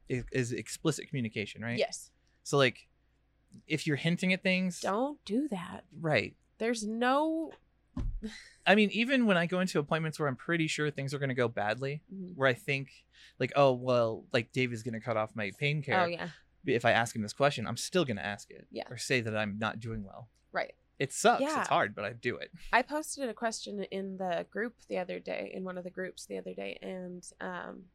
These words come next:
Speaker 2: I got a reply this morning of someone being like, "Whatever you do, don't ask them for more." And I was like, "But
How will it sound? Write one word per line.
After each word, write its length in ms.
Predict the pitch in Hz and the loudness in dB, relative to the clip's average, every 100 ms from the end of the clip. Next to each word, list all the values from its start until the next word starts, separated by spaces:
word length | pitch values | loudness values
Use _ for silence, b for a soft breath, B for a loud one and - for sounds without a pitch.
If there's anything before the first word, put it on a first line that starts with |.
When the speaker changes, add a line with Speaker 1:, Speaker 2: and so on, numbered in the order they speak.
| - | -10
Speaker 2:
I 120 | 190 | -8
got 200 | 185 185 | -4 -2
a 40 | 185 | -2
reply 280 | 180 185 175 | -4 -6 -6
this 160 | 175 | -6
morning 360 | 180 175 170 165 | -6 -6 -6 -10
of 80 | 170 | -10
someone 240 | 185 175 | -8 -8
being 180 | 175 175 | -10 -10
like, 220 | 170 - B B B | -10 -12 B B B
"Whatever 300 | 208 196 190 | 6 6 6
you 200 | 233 262 | 2 0
do, 340 | 214 311 233 - b - | 2 2 0 -4 b 4
don't 180 | 185 190 | 6 6
ask 260 | 202 - | 2 0
them 160 | 254 240 | 0 0
for 140 | 277 | 0
more." 460 | 262 330 233 220 233 _ _ - | 2 4 6 4 -2 _ _ -6
And 100 | 240 | -4
I 40 | |
was 100 | 254 | -4
like, 180 | 254 247 _ _ _ - | -6 -8 _ _ _ 2
"But 240 | 262 - | 2 2